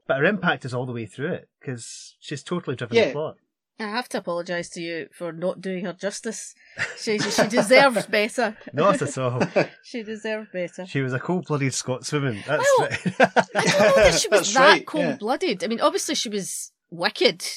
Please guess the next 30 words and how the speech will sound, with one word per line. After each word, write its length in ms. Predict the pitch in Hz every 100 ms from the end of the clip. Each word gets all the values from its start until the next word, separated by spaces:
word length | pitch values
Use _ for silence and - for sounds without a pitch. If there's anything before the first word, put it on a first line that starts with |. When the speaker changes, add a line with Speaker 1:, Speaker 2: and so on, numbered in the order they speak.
| -
Speaker 1:
Uh-huh. 240 | - 135 92
Speaker 3:
and 80 | 180
despicable, 720 | 180 - 214 277 220 170 - _
Speaker 1:
Mm-hmm. 220 | 123 123 90 _ _
Speaker 3:
but 260 | 240 208 - -
to 360 | 247 226 220 - _ _
nurse 520 | 240 247 294 - -
that 240 | 285 247
kind 280 | - 220 220
of 120 | 202 202
a 80 |
grudge, 840 | 185 170 185 208 208 185 - - - _ - - _
to 100 | -
be 100 | 190
so 600 | 190 - - 226 247 269
angry 640 | - 233 233 233 240 247 - - _ _ _ -
at 160 | 220 -
this 240 | 214 247
Speaker 2:
Mm. 40 | 269
Speaker 3:
guy. 460 | 220 220 220 208 - _ _ _ -
Speaker 2:
There 100 | 139
must 220 | 147 156
have 80 | -
been 140 | 139
some 180 | 135 131
real 220 | 127 131
feelings 380 | - 139 165 143
there, 180 | 147 123
I 40 |
think. 420 | 120 131 120 -